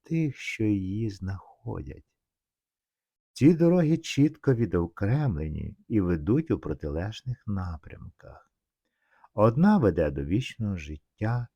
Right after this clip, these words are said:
інша до смерті, вічної смерті. Вони відрізняються одна від одної, як і люди, що йдуть ними.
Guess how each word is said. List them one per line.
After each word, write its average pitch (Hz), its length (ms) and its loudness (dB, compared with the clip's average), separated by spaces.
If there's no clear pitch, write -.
інша 90 440 -4
до 101 140 -12
смерті, 98 800 -8
вічної 82 760 -6
смерті. - 800 -18
Вони 113 300 6
відрізняються 160 840 4
одна 113 440 0
від 120 180 -4
одної, 90 520 -2
як 95 180 -4
і 107 100 -2
люди, 95 580 -2
що - 300 -6
йдуть 76 520 -8
ними. 82 500 -6